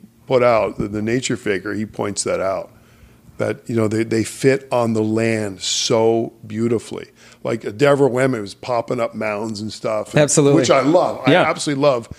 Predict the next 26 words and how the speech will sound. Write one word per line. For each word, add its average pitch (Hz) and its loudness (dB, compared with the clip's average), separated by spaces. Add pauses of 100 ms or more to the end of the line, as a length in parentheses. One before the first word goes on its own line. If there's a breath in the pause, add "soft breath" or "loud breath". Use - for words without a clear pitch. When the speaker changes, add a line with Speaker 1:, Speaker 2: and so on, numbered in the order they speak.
(160 loud breath)
Speaker 1:
heavily 139 2
mounted 127 0
classic 113 -4
courses. 131 -4 (380 loud breath)
But 151 -4
there's 151 2
this 131 -2 (500)
beautiful 156 2
difference 104 -6
between 110 -8
the 101 -8
classic 98 -6
architects, 107 -8 (500 soft breath)
and 113 -4
Flynn 143 2
showed 143 4
this 113 0
flowing 117 2 (440 soft breath)
contouring 107 0
that 110 -4
was 107 -12
just - -6
so 135 2
smooth 120 0
and 101 -8
just - -6